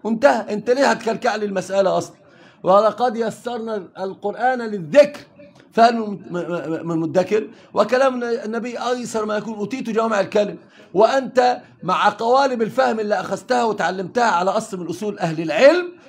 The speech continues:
تستطيع ان تصل الى، الى مراد الله، مراد رسول الله الذي هو المقصود الاسمى من العلم. لذلك قال: "الا طوائف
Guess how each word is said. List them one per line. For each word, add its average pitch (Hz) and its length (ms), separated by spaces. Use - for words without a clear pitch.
تستطيع 196 460
ان 175 100
تصل 226 260
الى، 165 500
الى 170 300
مراد 196 420
الله، 208 200
مراد 202 220
رسول 190 240
الله 208 120
الذي 185 180
هو 190 100
المقصود 170 400
الاسمى 175 460
من 151 120
العلم. 147 260
لذلك 226 360
قال: 240 180
"الا 214 240
طوائف 247 680